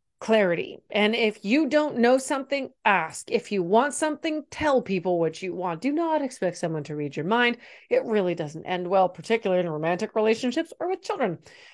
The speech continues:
But I've also found it extremely valuable in business too. So look at the way that you talk to people. Are you seeing their potential, but not holding them accountable? Accountability is clarity. But what are you holding them accountable for? Make sure people know.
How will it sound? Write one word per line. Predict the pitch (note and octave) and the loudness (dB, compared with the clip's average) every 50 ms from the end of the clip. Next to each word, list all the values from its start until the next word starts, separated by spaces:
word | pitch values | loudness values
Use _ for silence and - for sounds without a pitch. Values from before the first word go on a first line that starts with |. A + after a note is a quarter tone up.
| - _ | -10 _
But | - A#3+ A#3 | 6 8 8
I've | A3+ A3+ - | 8 8 6
also | - A#3+ B3+ B3+ B3+ C#4+ C4 | 4 4 4 4 2 -2 0
found | - B3 A3 A3 A3 | 2 2 2 0 0
it | - | -4
extremely | - - - - A3+ G#3 G#3 G3+ G3 | -6 -8 -4 -4 -2 0 0 0 0
valuable | F3+ F#3+ F3+ F#3 F#3 F#3 E3+ F3 F3 | 0 0 0 0 0 0 0 -2 -2
in | E3+ F3+ F3 | -2 -4 -2
business | E3+ F#3 E3+ - F3 D#3+ - | -2 -2 -2 -2 -6 -8 -6
too. | - - G3 D#3+ | -4 -2 -2 -2
So | C#3 - - B3 G3+ F3 - - _ _ _ _ _ _ _ _ _ _ - - _ _ _ _ _ _ | -4 0 4 4 6 6 4 0 _ _ _ _ _ _ _ _ _ _ -20 -20 _ _ _ _ _ _
look | F#3 F#3+ G#3 A3+ C4 B3+ D#4 | 2 4 6 6 8 6 4
at | C#4+ - | 2 2
the | D#4 C#4 | 0 2
way | C4 B3 B3 | 4 4 4
that | A3+ A3+ | 4 2
you | A3+ A3 | -2 -4
talk | - - G3 F#3+ F#3+ | 0 2 2 2 2
to | - G3 | 0 -4
people. | - G3+ F3+ E3+ E3 D#3 - | -4 -4 -4 -4 -4 -6 -2
Are | - G#3 G#3+ | 2 2 2
you | A3 A#3 A#3+ A#3+ | 4 2 0 -2
seeing | A#3 - - - A3+ A#3 A#3+ A#3+ B3 A#3+ | -2 -6 -8 -6 -2 0 2 2 2 2
their | A3+ A3+ A3+ | 2 0 0
potential, | A3+ G#3 - - G3+ G#3 A3 - C#4 D4 D4 D#4+ D#4+ - - - _ _ - | -2 -6 -8 -6 -6 -6 -4 -2 0 0 0 0 -2 -6 -12 -20 _ _ 0
but | G#3 G#3 | 2 2
not | G#3+ G#3+ G#3 - | 2 2 0 -2
holding | - - G#3 G#3 G#3 G#3 G#3 G3+ | -2 0 0 2 2 0 -2 -4
them | G3 F#3+ | -4 -6
accountable? | F#3 F3+ - G3 F#3+ F#3 F#3 F3 E3 F3 - - | -6 -6 -2 -2 0 0 0 0 0 0 -2 -2
Accountability | - - - E3 D#3+ D#3+ E3 G3 F4+ G#4 G4 D#4+ A3+ F#3+ - - - _ _ _ _ _ _ _ _ - | -8 -12 -8 -6 -4 -4 0 2 2 2 2 2 0 0 -2 -6 -12 _ _ _ _ _ _ _ _ -6
is | E3+ - | -6 -4
clarity. | - - G4 G#4+ E4 A3+ A3 - - - _ _ _ _ _ _ - | 2 4 4 4 4 2 -2 -8 -12 -18 _ _ _ _ _ _ 0
But | G#3+ - C4+ | 0 2 2
what | C#4 C#4+ D4 C#4 | 4 4 6 6
are | C4 C4+ | 6 6
you | C#4 C#4+ B3 | 4 2 2
holding | G3 G#3+ G#3+ A3 G#3 A3 A3 | 2 2 2 4 2 0 0
them | A3 A3 A#3 | 0 -2 -2
accountable | A#3 - - F3 E3 F3 F3+ F#3 G#3 G3+ | -4 -4 -4 -2 -2 -2 0 0 0 -2
for? | - - F4+ D4+ - - - - _ _ _ _ _ - | 2 4 4 4 4 2 -2 -10 _ _ _ _ _ -10
Make | D#3+ D#3+ E3 E3+ F3 F3+ F3+ F3 - | -8 -4 0 2 4 4 4 2 -2
sure | - - A#3+ A#3+ A#3+ A#3+ | -2 0 2 2 2 2
people | - C4+ C#4+ C#4+ - D#4 D4+ D4+ D4 | 2 -2 -2 0 0 0 0 0 2
know. | D#4 G4 F#4 - - - - | 2 0 0 0 -2 -8 -12